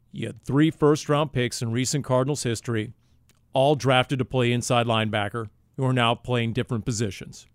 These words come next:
But ultimately, it's not about what position you play, i-, it's what impact you make on the game. And that's exactly, those are, that's the word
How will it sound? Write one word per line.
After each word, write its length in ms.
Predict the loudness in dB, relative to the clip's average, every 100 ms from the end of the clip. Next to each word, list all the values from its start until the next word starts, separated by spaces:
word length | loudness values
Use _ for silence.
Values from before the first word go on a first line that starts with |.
| _ _ _ _ -20 -18 -6
But 120 | 4
ultimately, 680 | 4 4 4 4 4 2 -2 _ _ _ _ -20
it's 180 | -16 -6
not 160 | -4
about 220 | 2 2 2
what 240 | -2 -2
position 400 | -4 -2 -2 -6
you 80 | -6
play, 480 | -2 -2 0 -4 -10 -12
i-, 40 | -12 -12
it's 340 | -12 -12 -4
what 160 | 0 2
impact 480 | 2 0 -2 -2
you 80 | -2
make 240 | -2 -2 -4
on 120 | -6
the 80 | -8
game. 440 | -8 -8 -10 -16 _ _ _ _ _ -6
And 240 | -6 -6 -10
that's 320 | -6 -4 -4
exactly, 720 | -6 -2 -2 -4 -4 -4 -4 -8 -6
those 260 | -2 -2
are, 40 | -2
that's 320 | -2 -2 0
the 80 | 2
word 400 | 6 4 2